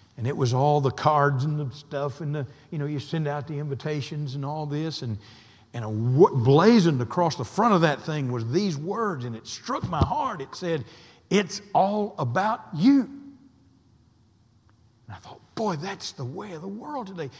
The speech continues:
It's not all about us. It's about Him. It's about the Lord." And we want to be here so that we can encourage each other to be strong in the Lord. That's what we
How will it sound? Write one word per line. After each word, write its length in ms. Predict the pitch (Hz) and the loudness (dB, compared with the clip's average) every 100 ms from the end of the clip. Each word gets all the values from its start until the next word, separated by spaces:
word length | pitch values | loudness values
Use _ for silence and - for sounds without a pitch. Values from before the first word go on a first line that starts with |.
| - | -16
It's 120 | 135 | -6
not 200 | 175 240 | -2 0
all 160 | 294 262 | 2 4
about 260 | 208 214 | 4 4
us. 220 | 190 160 139 | 2 2 -2
It's 140 | 135 | -8
about 280 | 165 233 240 | 0 0 2
Him. 380 | 254 311 262 127 - - - _ _ _ _ | 4 6 6 2 -8 -20 -20 _ _ _ _
It's 80 | - | -12
about 260 | 113 190 | -6 -2
the 60 | 208 | 2
Lord." 460 | 190 262 285 208 110 - - - - _ _ _ _ - | 4 8 8 8 4 -12 -18 -20 -20 _ _ _ _ -6
And 100 | 147 | 2
we 80 | 220 | 6
want 200 | 247 226 | 6 6
to 60 | |
be 220 | 185 208 185 | 6 4 4
here 400 | 190 254 226 135 - | 2 2 0 -2 -6
so 140 | - | -4
that 100 | 196 | -2
we 100 | 180 | -2
can 140 | 160 147 | -4 -4
encourage 500 | 123 - 233 208 165 | -6 -6 -6 -4 -2
each 200 | 170 190 | -4 -2
other 260 | 165 143 - - - - | -2 -2 -6 -12 -20 -10
to 100 | 127 | -6
be 300 | 113 170 151 | -2 0 -2
strong 600 | - - 175 165 147 139 | -4 -10 -8 -6 -6 -8
in 160 | 147 131 | -8 -6
the 80 | |
Lord. 480 | 117 123 117 104 110 _ _ _ _ _ _ | -6 -6 -8 -12 -16 _ _ _ _ _ _
That's 340 | 110 120 127 - | -10 -8 -8 -6
what 280 | 139 - - - _ _ - | -6 -6 -16 -20 _ _ -8
we 340 | 123 120 104 | -2 0 -2